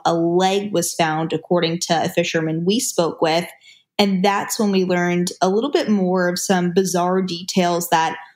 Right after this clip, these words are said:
on this leg, there was a tattoo, but not just your average tattoo. This tattoo was very identifiable. It had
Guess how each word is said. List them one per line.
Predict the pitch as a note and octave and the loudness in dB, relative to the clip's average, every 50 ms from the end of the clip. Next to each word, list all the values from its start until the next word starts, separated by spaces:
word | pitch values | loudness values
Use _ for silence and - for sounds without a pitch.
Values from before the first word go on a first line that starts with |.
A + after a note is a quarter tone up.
| _ _ _ _ _ - | _ _ _ _ _ 0
on | G#3 G#3 G#3 G#3 A3 | 0 2 2 0 0
this | G#3+ G#3 G3+ G#3 - - | 0 0 0 -2 -2 0
leg, | G3 F#3 F#3 F#3 F3+ F#3+ G3 | 0 2 2 2 0 0 0
there | F3 E3 | 0 0
was | E3+ F3 F3 | 0 0 0
a | E3 - | 0 -2
tattoo, | - - - G#3 G3+ - - - - - - G3+ G3 F#3+ F3+ F3 F3+ F3+ F3 G#3 | -2 -2 0 0 0 0 -4 -6 -4 0 0 2 2 2 2 2 2 0 0 0
but | - F#3 F3+ E3+ - - - | 0 0 0 0 -2 -2 -2
not | A3+ B3 C4 | -2 -2 0
just | - D#4 D4 - - - | -2 -2 -2 -2 0 0
your | B3 G#3+ - - - | 0 0 -2 -2 -2
average | E3 E3 E3+ F#3 F#3 - A3+ A3+ A3+ - - | 0 0 0 0 0 0 0 0 -2 -4 0
tattoo. | - A#3+ A#3 A3+ G#3+ - B3+ B3 A#3+ A#3+ A#3+ A#3+ A#3+ A#3+ _ _ _ _ _ - | 0 0 0 0 -2 -2 0 0 2 0 0 -2 -6 -10 _ _ _ _ _ 0
This | G3 G3+ G#3+ A#3+ A#3+ - | 2 2 2 2 -4 -6
tattoo | - B3+ A#3+ - - - - - A#3+ A3 A3 A3 | -2 0 0 0 0 -4 -2 -2 0 0 2 2
was | G#3 G#3 G3 F#3+ G3 | 2 2 0 0 0
very | F3+ F#3 G3 G3+ G#3 | 0 2 2 2 0
identifiable. | - F#3+ G3+ F#3+ F#3+ F3 F3+ F3+ - - F#3+ F#3+ F#3+ G3 G3 G#3 G3 G3 G3 F#3 | 0 0 0 0 0 0 0 -2 0 0 0 2 0 0 0 0 0 0 0 -2
It | F#3 | -2
had | G3 F#3 F#3 F3 F3 F#3 | -2 0 0 0 0 -2